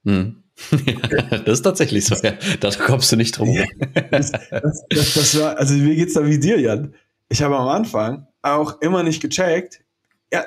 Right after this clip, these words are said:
Speaker 2: erstens, ich habe ganz oft nicht gecheckt, wie viel ich eigentlich schon gegeben habe.
Speaker 1: Hm.
Speaker 2: Das war vielleicht auch nochmal so ein Ding, dass, ähm, da spielt auch ganz viel Wertschätzung von dir selber mit rein.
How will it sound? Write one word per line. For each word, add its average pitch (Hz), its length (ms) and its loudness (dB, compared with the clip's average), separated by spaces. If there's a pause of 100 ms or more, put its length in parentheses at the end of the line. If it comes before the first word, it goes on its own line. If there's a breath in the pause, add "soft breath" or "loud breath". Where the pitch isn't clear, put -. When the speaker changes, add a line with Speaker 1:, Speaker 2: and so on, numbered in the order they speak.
Speaker 2:
erstens, 196 360 0
ich - 60 -2
habe 170 120 -4
ganz 170 180 0
oft 156 140 -6
nicht 156 100 -6
gecheckt, 147 300 -4
wie 139 60 -8
viel 147 140 -2
ich 135 120 -2
eigentlich 127 180 -4
schon 113 140 -4
gegeben 110 360 -4
habe. 160 380 -2 (1080)
Speaker 1:
Hm. 92 80 -4
Speaker 2:
Das 120 160 -2
war 131 100 0
vielleicht 131 280 -2
auch 147 160 -4
nochmal 143 240 -2
so 127 80 -2
ein 117 100 -2
Ding, 165 200 0 (200 loud breath)
dass, - 240 -6
ähm, 110 480 -2 (220)
da 135 640 0
spielt - 460 -2
auch 151 140 -2
ganz 175 180 -2
viel 147 140 0
Wertschätzung 143 480 0
von 123 160 -2
dir 110 100 0
selber 117 240 0
mit 104 220 -6
rein. 82 240 -10